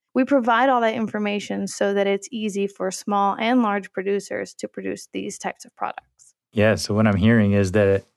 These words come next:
Speaker 2: an area of need is simply information for maple producers so they understand the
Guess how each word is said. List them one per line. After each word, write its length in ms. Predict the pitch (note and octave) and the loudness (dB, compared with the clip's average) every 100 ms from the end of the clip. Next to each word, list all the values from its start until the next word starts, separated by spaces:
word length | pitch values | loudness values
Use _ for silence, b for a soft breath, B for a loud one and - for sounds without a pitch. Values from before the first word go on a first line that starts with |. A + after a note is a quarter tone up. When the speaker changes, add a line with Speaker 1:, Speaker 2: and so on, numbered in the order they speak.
| - | -6
Speaker 2:
an 100 | A2 G#2+ | -2 2
area 360 | A2 G#2+ F#2+ | 4 4 4
of 80 | F2 | 0
need 300 | F#2 A#2 G#2+ | 0 2 0
is 180 | F2 E2+ | -2 -6
simply 640 | - G2 F2 F#2+ F#2 F#2 | -4 -4 -2 0 2 0
information 760 | A2 G#2+ G2 G2 A2 F#2 F2+ F2 _ _ | 0 0 0 0 0 -2 -6 -10 _ _
for 120 | - F#2+ | -6 0
maple 300 | G2 G2 G2+ | 0 0 -2
producers 500 | G2 F#2 E2+ F#2+ - | -2 -2 -2 -6 -4
so 80 | |
they 180 | F2+ F2+ | -2 -2
understand 800 | F#2+ F#2 F2+ - F#2+ G2 F#2+ F#2 | 0 -2 -2 -2 0 0 0 -2
the 240 | F2+ F2+ | -4 -6